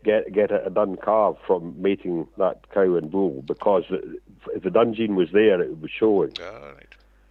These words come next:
Speaker 1: So in other words, so in other words, it is the dominant gene.
Speaker 2: Mm, it's interesting you say that. I mean, we d-, I know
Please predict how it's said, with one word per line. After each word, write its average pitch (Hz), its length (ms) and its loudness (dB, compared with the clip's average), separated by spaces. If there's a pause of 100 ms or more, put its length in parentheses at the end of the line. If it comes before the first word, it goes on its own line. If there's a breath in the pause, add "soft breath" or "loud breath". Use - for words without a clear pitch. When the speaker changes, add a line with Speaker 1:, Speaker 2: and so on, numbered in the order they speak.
(100)
Speaker 1:
So 85 80 -2
in 82 80 0
other 87 160 4
words, 85 240 0
so 85 120 0
in 85 60 2
other 87 140 2
words, 82 160 0
it 90 100 -6
is 95 120 -2
the 90 80 -8
dominant 80 460 -2
gene. 85 320 -6
Speaker 2:
Mm, 98 340 -18
it's - 140 -16
interesting 107 440 -12
you 101 120 -10
say 107 200 -6
that. 104 160 -6
I 104 60 -10
mean, 104 140 -14
we 104 80 -12
d-, - 100 -16 (420 loud breath)
I 101 100 -8
know 104 200 0